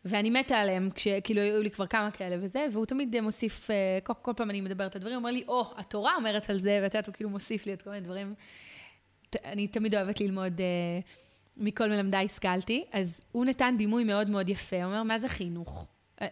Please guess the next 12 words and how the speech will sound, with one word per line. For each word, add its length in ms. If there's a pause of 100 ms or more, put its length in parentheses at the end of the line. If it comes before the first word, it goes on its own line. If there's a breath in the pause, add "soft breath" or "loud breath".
(120)
אגב, 220
זה 100
לא 80
דימוי 220
שלו, 260
הוא, 440
הוא 80
ציטט 360
איזשהו 340
רב 160
גדול, 360 (760 loud breath)
אה, 40